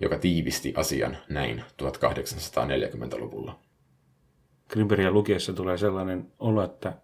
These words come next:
Speaker 2: tässä nyt lukee jotain historiallista seikkailuromaania, jonka päähenkilönä on joko pyhä saksalaisroomalainen keisari Karle viides tai Espanjan kuningas Filip toinen.
Speaker 1: Ja tässä suuressa historiallisessa kertomuksessa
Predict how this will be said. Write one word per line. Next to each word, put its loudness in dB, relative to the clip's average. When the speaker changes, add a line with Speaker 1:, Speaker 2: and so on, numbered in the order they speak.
Speaker 2:
tässä -4
nyt -2
lukee 0
jotain 0
historiallista -2
seikkailuromaania, 2
jonka -4
päähenkilönä 2
on -2
joko -2
pyhä 0
saksalaisroomalainen 0
keisari 4
Karle 6
viides 6
tai 2
Espanjan -2
kuningas 0
Filip 0
toinen. 6
Speaker 1:
Ja -2
tässä 0
suuressa 2
historiallisessa 0
kertomuksessa 0